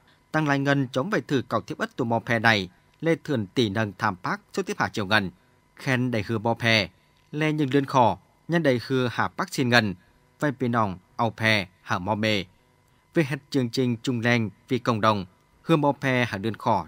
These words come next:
rút lại xa biên giới. Lê việc hết mỹ ý nghĩa thiết thực, vay hứa những liên khò rút lại xa biên giới, từng bà hết kinh bày khẩn, ta khổ xác. Quán này góp phần hết đầy hà chương trình ta xác ta khò vâng,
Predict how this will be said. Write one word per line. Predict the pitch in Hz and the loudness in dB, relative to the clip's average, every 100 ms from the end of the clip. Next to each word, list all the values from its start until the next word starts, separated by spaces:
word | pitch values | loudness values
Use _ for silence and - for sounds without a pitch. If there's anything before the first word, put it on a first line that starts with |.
| - | -6
rút | 180 | -8
lại | 113 | -6
xa | - | -4
biên | 95 101 | -4 -4
giới. | 87 104 131 240 _ _ _ _ - | -4 -2 -2 -4 _ _ _ _ -6
Lê | 151 | -2
việc | 151 165 | 0 0
hết | - 139 131 | -2 -6 -4
mỹ | 139 | -6
ý | 180 233 | -4 -6
nghĩa | 165 - | -4 -6
thiết | 214 226 | -8 -2
thực, | 147 101 _ _ _ _ | 0 0 _ _ _ _
vay | 175 147 | 0 2
hứa | 151 | 0
những | 147 143 98 | 0 0 -2
liên | 135 | -2
khò | 120 135 107 80 - | 0 2 2 0 -6
rút | 175 | -4
lại | 123 | -4
xa | - 110 92 | -2 -4 -2
biên | 113 98 | -4 -2
giới, | 104 120 240 - _ _ | -2 -2 -4 -10 _ _
từng | - 143 120 | -4 -2 2
bà | 117 107 - | 2 2 -2
hết | 107 | -6
kinh | 123 107 | -6 -2
bày | 117 | -2
khẩn, | - 123 92 - _ | 0 -2 -2 -8 _
ta | - | -8
khổ | 90 - 180 | -6 -8 -8
xác. | 143 202 - _ _ _ _ _ _ _ _ - | -6 -8 -10 _ _ _ _ _ _ _ _ -2
Quán | 180 | 0
này | 143 107 | 0 -4
góp | 98 | -6
phần | - 120 110 | -2 -2 -4
hết | - | -4
đầy | 139 127 | 0 0
hà | 117 117 104 | 4 4 4
chương | - 107 | 2 -8
trình | - 110 | -4 -6
ta | 92 101 | -6 -8
xác | 90 185 - | -6 -10 -6
ta | 113 | -4
khò | - 113 | 0 0
vâng, | 113 110 | 2 -2